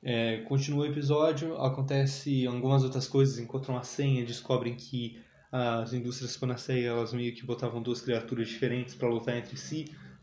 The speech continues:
Daí as criaturas acabavam se matando e esse era o plano delas pra exterminar as criaturas paranormais e por aí vai.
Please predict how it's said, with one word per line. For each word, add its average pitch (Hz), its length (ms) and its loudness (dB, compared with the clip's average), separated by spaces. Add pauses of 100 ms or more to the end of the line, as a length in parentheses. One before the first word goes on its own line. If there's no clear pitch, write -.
(380)
Daí 127 240 2
as 127 140 2
criaturas 127 480 -2
acabavam 123 380 2
se - 180 -4
matando 147 580 -2
e 127 320 0
esse 131 240 2
era 123 140 6
o 117 80 -4
plano 123 260 -2
delas 117 280 -2
pra 110 280 -4
exterminar 113 500 -4
as 117 480 -6
criaturas 127 380 -8
paranormais 123 880 -4
e 139 60 -8
por 135 160 -2
aí 113 140 0
vai. 117 360 -2